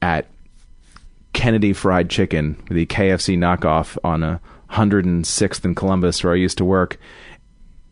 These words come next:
in line for just the shittiest food you can possibly, I mean, it's the worst food in the world. And I'm three deep in a line, and I'm sitting there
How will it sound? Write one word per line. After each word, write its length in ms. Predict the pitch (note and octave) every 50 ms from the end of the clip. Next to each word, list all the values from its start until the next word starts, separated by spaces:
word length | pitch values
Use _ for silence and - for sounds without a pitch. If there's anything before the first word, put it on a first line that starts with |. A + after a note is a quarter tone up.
| - - - - - - - - -
in 200 | - A#2+ B2 A#2+
line 340 | A#2 A#2+ A#2 A#2 A2+ G#2+ G2+
for 140 | G#2 G#2+
just 340 | F#2+ F2+ C3+ B2+ A2+ - -
the 80 | - G2
shittiest 540 | F2 - - G2 F#2+ F#2 F#2+ F2+ F2+ - -
food 340 | - F2 F2 F2 F2 E2
you 100 | D#2+ E2
can 140 | E2 F2 E2+
possibly, 540 | - - - E2+ E2 D#2+ D#2+ - - - -
I 40 | -
mean, 160 | F#2 F#2 F#2
it's 160 | F#2 - - - - -
the 200 | F2+ F#2 F#2+ F#2
worst 380 | F2+ F2+ F#2 F2 E2+ D#2+ - -
food 260 | - E2 D#2 D#2 D2+
in 120 | D2 B1+ E2+
the 80 | E2+
world. 360 | E2 F2 E2+ E2+ E2 D#2+ - - - - - - - - - - - -
And 100 | A2 G#2+
I'm 160 | G2 F#2+ F#2
three 500 | F2 - - - - A#2+ B2 C3 C3+ B2+
deep 260 | G#2 A#2 A2+ G#2+ -
in 60 | G2
a 100 | F#2+ F2+
line, 480 | F2+ F2 F2 F2 E2+ E2+ D#2+ D2+ E2+ D#2+ - _ - - - - - - - - - - -
and 100 | A#2 A2+
I'm 140 | G#2+ G#2 G#2+
sitting 360 | G#2 - - D3 C3+ C3 A#2+ A2
there 360 | G2+ F#2+ F#2 F2+ F2 E2+